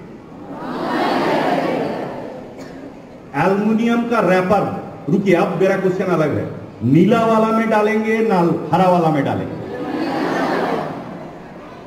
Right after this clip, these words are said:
तो देखिए आपका अवेयरनेस है, थ्योरेटिकल नॉलेज है, किंतु हम लोग रखने के बावजूद भी डस्टबिन,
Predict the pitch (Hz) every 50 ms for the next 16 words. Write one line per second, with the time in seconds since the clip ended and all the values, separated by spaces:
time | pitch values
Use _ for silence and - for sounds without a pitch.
0 | - - - 196 214 226 233 233 226 - 180 190 190 190 202 185 185 175 175 185
1 | 190 - - 220 202 202 202 214 240 233 240 240 233 - - 175 127 - - 165
2 | 202 202 226 - - 208 - 240 226 226 214 202 208 214 214 190 175 156 139 101
3 | - - - - - - - - - - 180 196 190 196 233 240 220 - 180 190
4 | 208 226 233 220 196 165 175 180 - - 208 233 233 233 233 233 233 185 175 175
5 | 180 196 190 202 233 240 214 190 190 220 - 190 180 175 - - 170 180 185 -
6 | - - -